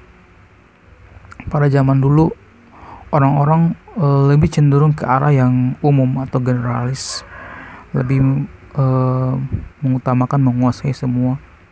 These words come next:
bidang. Dan saat, saat ini hal itu sangat terbalik. Contohnya, kita mengenal profesi seorang social media analyst, seorang U I or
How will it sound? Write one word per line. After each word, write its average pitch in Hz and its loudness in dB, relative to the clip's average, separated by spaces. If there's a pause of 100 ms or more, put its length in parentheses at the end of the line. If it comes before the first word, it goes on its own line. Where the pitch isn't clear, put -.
(120)
bidang. 120 -8 (1300)
Dan 139 2 (840)
saat, 170 -6 (160)
saat 160 -6
ini 175 -4 (720)
hal 147 -2
itu 151 -6
sangat 147 -2
terbalik. 123 -4 (1700)
Contohnya, 147 0 (880)
kita 170 -4
mengenal 147 2
profesi 147 -4
seorang 143 -2 (100)
social 127 -8
media 123 -4
analyst, 127 -2 (560)
seorang 123 -2 (880)
U 131 -2
I 139 -4
or 131 -6